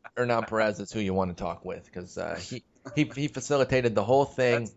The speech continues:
Speaker 2: gotta be a little bit of a mirage. I mean, he did start hitting the ball hard in triple A. I, I don't know where Brewers triple A is. Let me see real quick.
Speaker 1: Oh, it's in Colorado Springs.
Speaker 2: Oh, Colorado Springs.
Speaker 1: Yeah,
Speaker 2: Okay.
Speaker 1: they got the hot potato that is Colorado Springs
Speaker 2: I,
Speaker 1: that
Speaker 2: I don't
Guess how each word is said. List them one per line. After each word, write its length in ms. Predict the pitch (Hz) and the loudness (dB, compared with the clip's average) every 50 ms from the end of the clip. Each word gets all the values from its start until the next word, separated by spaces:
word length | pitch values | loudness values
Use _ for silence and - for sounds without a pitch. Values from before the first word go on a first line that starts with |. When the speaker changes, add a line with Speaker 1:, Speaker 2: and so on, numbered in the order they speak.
| _ - | _ -8
Speaker 2:
gotta 320 | 135 135 135 131 127 120 | -6 -2 -2 -2 -2 -2
be 220 | 110 101 107 107 104 | -6 -8 -8 -6 -6
a 80 | 101 | -6
little 240 | 101 110 113 113 113 | -6 -4 -2 -2 -2
bit 100 | 107 104 | -2 -2
of 80 | 101 92 | -4 -6
a 40 | 92 | -8
mirage. 420 | 95 92 95 98 98 98 98 - | -6 -2 0 2 2 2 0 0
I 60 | 113 | -2
mean, 120 | 123 127 131 | -4 -2 -2
he 80 | 131 | -2
did 240 | 123 135 147 151 - | 0 0 0 0 0
start 240 | - - 127 120 123 | 2 4 4 4 2
hitting 140 | 135 123 123 | -2 -4 -4
the 80 | 117 | 0
ball 200 | 110 117 117 113 | 2 4 4 4
hard 220 | 110 113 113 113 110 | 4 2 2 2 0
in 60 | 107 | -2
triple 340 | - 117 104 - 101 104 107 | -8 -10 -8 -6 -4 0 2
A. 40 | |
I, 300 | 110 104 95 95 95 85 - - - 104 - - _ _ _ - | 4 4 4 4 0 -2 -6 -8 -10 -10 -10 -10 _ _ _ -2
I 80 | 117 120 | 0 0
don't 120 | 120 120 | 0 0
know 140 | 117 113 110 | 0 -2 0
where 200 | 107 113 110 107 | 2 2 0 0
Brewers 300 | 98 101 104 104 101 95 | 0 -2 -4 -4 -4 -6
triple 280 | - - 95 95 92 92 | -10 -12 -12 -8 -6 -4
A 60 | 90 87 85 | -4 -4 -6
is. 100 | 87 95 | -8 -12
Let 80 | 90 87 | -16 -16
me 80 | 90 | -16
see 160 | - - - | -16 -16 -16
real 220 | 95 92 92 98 - - | -18 -18 -18 -20 -20 -20
quick. 140 | - - - | -20 -6 0
Speaker 1:
Oh, 140 | 131 127 127 | 2 2 4
it's 180 | 117 120 117 - | 2 0 -2 -4
in 80 | 123 113 | -4 -2
Colorado 360 | 123 117 107 104 101 98 90 | 0 2 4 4 4 2 0
Springs. 460 | - - - 95 95 90 90 90 - | -4 -8 -6 -4 -4 -4 -6 -6 2
Speaker 2:
Oh, 220 | - 147 160 156 160 - - | 6 6 6 6 4 0 4
Colorado 600 | - 165 165 160 165 165 165 160 165 165 160 156 | 6 8 10 10 8 8 6 6 6 6 4 2
Springs. 680 | 143 - - - 156 160 160 147 123 107 98 - - | 0 -4 -8 -6 -4 -2 -2 -2 -4 -6 -10 -10 -8
Speaker 1:
Yeah, 220 | 107 113 98 95 87 | -2 0 0 0 0
Speaker 2:
Okay. 180 | 92 98 90 82 | -2 -4 -4 -4
Speaker 1:
they 100 | 101 104 | -2 -2
got 160 | 110 110 107 | -2 -4 -4
the 80 | - 101 | -4 -2
hot 180 | 101 107 104 - | 0 0 -2 -2
potato 380 | 95 - - 104 101 101 98 | -6 -4 -2 -2 0 0 0
that 180 | 95 101 95 95 | 0 -2 -2 0
is 220 | 95 95 90 - | 0 -2 -2 -4
Colorado 420 | - - 95 95 95 95 92 92 87 | -4 0 0 2 2 2 2 0 -2
Springs 440 | - - - 98 92 92 92 87 - | -6 -2 -2 0 0 0 -2 -4 -4
Speaker 2:
I, 20 | 101 | -4
Speaker 1:
that 140 | 92 85 - - | -4 -4 -6 -8
Speaker 2:
I 80 | - - | -10 -10
don't 120 | 135 131 | -10 -10